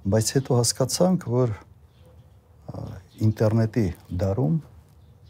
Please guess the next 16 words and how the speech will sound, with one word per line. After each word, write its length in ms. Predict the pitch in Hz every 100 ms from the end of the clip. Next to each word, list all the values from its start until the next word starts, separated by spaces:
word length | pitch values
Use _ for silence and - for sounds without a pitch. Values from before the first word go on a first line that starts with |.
| - - - - - - - 92
սրանով 540 | - - 113 123 120
պետք 320 | 92 107 - 107
է 60 |
զբաղվել 600 | 98 92 104 104 95 107 80 - - - -
կամ 220 | - 90 -
ամեն 400 | 107 104 101 95
օր, 220 | 120 170 - - _ -
կամ 240 | - 104 104
ավելի 300 | 117 117 120
լավ 180 | 113 123
է 80 |
ընդհանրապես 720 | 104 101 - 107 92 87 107
չզբաղվել, 640 | - 90 82 80 78 - - - - - - - -
որովհետև, 460 | 104 104 107 113
որովհետև 480 | 92 101 110 110 110
չափազանց 840 | 92 - 101 - 113 110 151 165